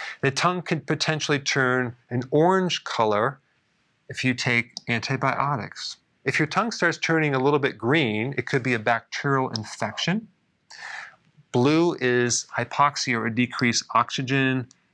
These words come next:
Yellow is more of a bacterial infection, so yellow and green could be very similar. And then a pink tongue is actually is normal.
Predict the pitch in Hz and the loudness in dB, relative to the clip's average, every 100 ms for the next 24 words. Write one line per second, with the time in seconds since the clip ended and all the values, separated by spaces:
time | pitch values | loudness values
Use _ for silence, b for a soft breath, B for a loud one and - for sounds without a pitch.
0 | _ 113 113 135 143 151 147 143 139 123 | _ -2 2 4 4 2 2 0 0 -4
1 | 107 127 117 107 113 110 - 143 139 135 | -2 0 0 2 0 -2 0 2 2 0
2 | 127 - 139 127 - 139 131 123 - 104 | -6 -4 -2 -2 -4 -4 -2 -4 -2 -2
3 | 107 117 120 123 123 110 110 117 117 120 | 0 0 0 2 0 -2 -4 -2 0 2
4 | 117 117 - 107 110 107 - - - - | -2 -4 -6 0 0 -2 -8 -18 -18 -18
5 | _ _ _ - - - 110 104 - 143 | _ _ _ -10 -10 -10 -8 -4 -2 -2
6 | 139 139 131 123 _ _ - 139 143 143 | -2 -2 -2 -4 _ _ -2 0 2 0
7 | 143 - 254 285 285 135 120 156 165 143 | -4 -2 0 0 0 2 2 0 -2 -2
8 | 131 123 - 139 135 143 139 - 113 123 | 0 0 -2 -2 0 0 -2 -6 -2 2
9 | 135 104 | 2 0